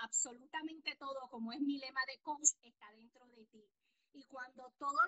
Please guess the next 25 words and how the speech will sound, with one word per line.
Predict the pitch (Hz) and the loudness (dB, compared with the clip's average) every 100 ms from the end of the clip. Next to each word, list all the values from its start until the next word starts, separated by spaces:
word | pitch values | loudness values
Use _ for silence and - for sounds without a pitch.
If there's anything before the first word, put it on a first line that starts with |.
| 403 | 4
los | - | -4
días | 359 277 339 | 4 4 4
nos | 320 | -2
miramos | 285 254 247 277 320 | -8 0 -2 -2 -6
al | 330 | -6
espejo, | 269 - - 262 247 226 | -6 -10 -10 -12 -12 -10
todos | 262 277 320 | -6 2 2
los | - - | 2 -4
días | 311 311 311 | -2 0 -2
nos | 269 | -4
recordamos | 262 240 240 233 240 247 277 285 | -14 -12 -12 -4 0 0 -2 -2
eso, | - 247 - 247 | 0 0 -2 -8
todos | 262 254 302 | 12 12 12
los | 349 - | 10 2
días | 277 311 359 | 6 10 10
nos | 294 302 247 | 10 10 8
abofeteamos | 233 - 233 240 247 311 294 | 6 -8 -8 4 8 8 6
porque | 233 226 226 | -8 -10 -8
lo | 220 | -8
tenemos | 220 214 262 302 | -8 -6 -6 -6
que | 339 | -12
hacer, | 294 - 247 233 - _ _ _ - | -12 -6 -4 -4 -8 _ _ _ 4
eso | 294 - 359 | 4 4 6
nos | 302 - - 262 254 | 6 6 6 6 6
automotiva | - 254 247 240 226 302 311 233 | -6 -14 -12 -16 -10 -6 -6 -6